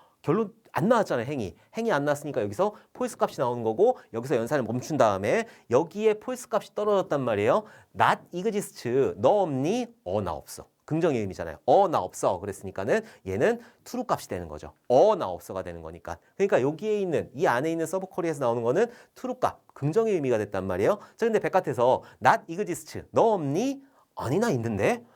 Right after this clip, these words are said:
너 없니? 아니, 나 있는데. 아니라는 부정의 의미가 들어갔잖아요. 그러니까 얘는 폴스 값이 되는 거죠. 오케이? 그래서 폴스 값이 됐기 때문에 얘는 출력되지 않는다. 그래서 출력이 안 되는 거예요. 그래서 얘는 출력이 되고 얘는 출력이 되지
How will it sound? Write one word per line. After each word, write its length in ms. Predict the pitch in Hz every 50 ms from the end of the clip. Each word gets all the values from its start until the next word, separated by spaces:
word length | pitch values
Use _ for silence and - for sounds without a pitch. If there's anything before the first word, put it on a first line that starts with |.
| - - _ -
너 240 | 139 185 233 240 208
없니? 420 | 151 139 131 143 202 254 262 - - - - _ -
아니, 240 | 107 123 139 175 226
나 120 | 240 226
있는데. 460 | 196 147 135 127 120 117 175 220 220 - - - - _
아니라는 500 | - 98 135 190 220 220 214 196 190 147
부정의 340 | - 127 123 175 180 175 165
의미가 240 | 139 123 113 107 98
들어갔잖아요. 560 | 98 98 87 85 - 98 87 85 82 78 -
그러니까 360 | - 127 127 127 127 127 104
얘는 300 | 92 95 104 156 220 220 - - - _
폴스 260 | - - 226 220 - -
값이 180 | 135 - -
되는 220 | - 98 87 85 80
거죠. 180 | 78 - - - _ _ _ _ _ _ _ -
오케이? 240 | 110 165 160 160 - _
그래서 200 | - 127 127 147
폴스 240 | - 220 214 214 -
값이 180 | 202 190 - -
됐기 200 | - - - 110
때문에 440 | - 113 107 107 120 170 220 233 226 - - - -
얘는 240 | 101 101 104 127 139
출력되지 720 | - - 185 185 175 180 - 123 104 107 - 175 202 196 - - -
않는다. 600 | - - 101 113 143 170 160 131 - - - - - _
그래서 320 | - - 143 202 214 196 180
출력이 360 | - - - 165 156 135 107
안 120 | 80 85
되는 180 | 85 90 90 82
거예요. 180 | 80 78 78 - _ _
그래서 320 | - 160 175 160 175 131
얘는 180 | 113 117 127 139
출력이 300 | 139 - 131 127 117 113
되고 360 | 107 101 - 170 226 240 240 - - _ -
얘는 180 | 101 98 104 110
출력이 320 | 107 - 143 127 117 113
되지 280 | 101 95 - 175 190